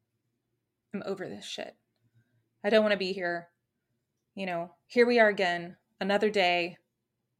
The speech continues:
I hate that I have to do this. What is the energy that you are bringing to it?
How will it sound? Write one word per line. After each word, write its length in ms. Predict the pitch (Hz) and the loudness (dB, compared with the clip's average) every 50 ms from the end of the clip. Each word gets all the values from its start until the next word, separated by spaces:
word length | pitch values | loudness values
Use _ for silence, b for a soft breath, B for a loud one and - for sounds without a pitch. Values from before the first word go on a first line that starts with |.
| _ _ _ _ _ _ _ _ - | _ _ _ _ _ _ _ _ -14
I 40 | - | -10
hate 240 | - 214 214 214 - | -6 -4 -4 -2 0
that 100 | 214 208 | 0 0
I 40 | |
have 180 | 196 202 208 - | 0 -2 -4 -6
to 80 | 214 190 | -6 -8
do 180 | 170 190 175 | -6 -8 -8
this. 200 | 160 175 165 - B B B B B B B | -8 -10 -10 -12 B B B B B B B
What 260 | 220 262 277 302 294 | 2 2 4 2 2
is 200 | 311 311 285 - | 0 -2 -2 0
the 180 | 294 285 233 | -2 -2 0
energy 440 | - 208 208 208 208 202 196 196 190 | 0 0 0 0 -2 -4 -4 -4 -4
that 160 | 185 190 - | -2 -4 -4
you 160 | - 190 180 175 | -4 -6 -4 -4
are 100 | 170 170 | -6 -6
bringing 340 | - 175 170 175 170 165 | -8 -10 -10 -10 -12 -12
to 180 | 160 - - - | -14 -14 -12 -12
it? 200 | - - - | -12 -12 -12